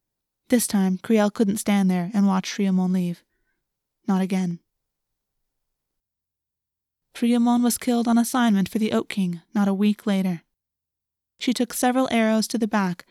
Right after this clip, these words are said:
while trying to broker peace in a civil uprising against another faction of Fae. She died instantly.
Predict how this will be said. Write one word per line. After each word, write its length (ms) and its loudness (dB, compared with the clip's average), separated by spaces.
while 140 0
trying 240 2
to 80 2
broker 320 0
peace 380 0
in 80 2
a 60 2
civil 320 0
uprising 720 -2
against 320 -2
another 260 2
faction 420 -2
of 120 0
Fae. 340 -4
She 160 -4
died 300 2
instantly. 560 -2